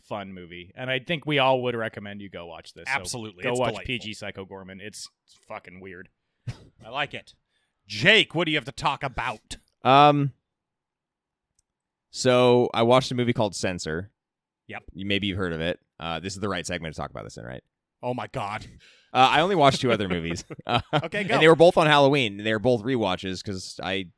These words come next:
Speaker 3: had the opportunity to watch the movies on Halloween while kids are trick-or-treating and stuff, and we haven't had the chance to record a,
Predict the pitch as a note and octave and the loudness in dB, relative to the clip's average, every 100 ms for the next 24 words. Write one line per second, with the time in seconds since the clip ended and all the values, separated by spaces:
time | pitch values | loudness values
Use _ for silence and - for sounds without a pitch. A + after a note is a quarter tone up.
0 | - F#2+ F#2+ F#2 F#2+ G#2 G#2 G#2+ A2+ A#2+ | -8 -6 -2 -4 -4 -10 -6 -6 -4 -6
1 | G#2+ G#2+ A2+ G#2+ B2 G#2+ G2 G2 - G2+ | -4 -4 -2 -2 -4 -4 -4 -4 -4 -2
2 | G2 A2+ G#2+ G2+ B2 A2 F2+ E2+ E2+ E2 | -2 -2 -4 -2 0 -2 -4 -6 -6 -8
3 | E2+ E2 E2+ F2 E2 F2+ F2 - E2 D#2+ | -6 -6 -4 -6 -8 -8 -10 -8 -10 -10
4 | - F2 D#2+ D#2+ | -8 -8 -8 -10